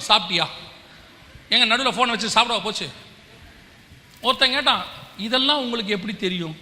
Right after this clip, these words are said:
அப்படின்னா நான் சொன்னேன், "எப்பா, எனக்கு கல்யாணம் ஆகும்போது செல்போனே இல்லை." எனக்கு கல்யாணத்துல என்ன கிடையாது?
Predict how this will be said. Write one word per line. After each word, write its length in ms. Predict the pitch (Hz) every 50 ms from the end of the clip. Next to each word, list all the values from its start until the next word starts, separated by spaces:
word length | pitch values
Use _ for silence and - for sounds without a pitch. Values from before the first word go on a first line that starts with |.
| - - - - - - - - - - - - - - - - - - - - - - - - - - - - - - - - - - - - - - -
அப்படின்னா 320 | 180 185 180 170 165 -
நான் 200 | 165 180 202 214
சொன்னேன், 260 | - 226 208 196 180 - -
"எப்பா, 280 | - 170 180 220 214 214
எனக்கு 240 | 190 185 190 214 -
கல்யாணம் 360 | 202 190 214 220 208 202 190
ஆகும்போது 200 | 190 185 214 220 -
செல்போனே 320 | 208 214 202 208 220 208
இல்லை." 260 | 196 185 156 139 135 - - - - - - - - - - - - - - - - - - - - - - - - - - - -
எனக்கு 280 | 175 175 202 202 -
கல்யாணத்துல 240 | 196 208 220 214 202
என்ன 200 | 208 202 190 220
கிடையாது? 380 | 208 208 202 202 202 247 -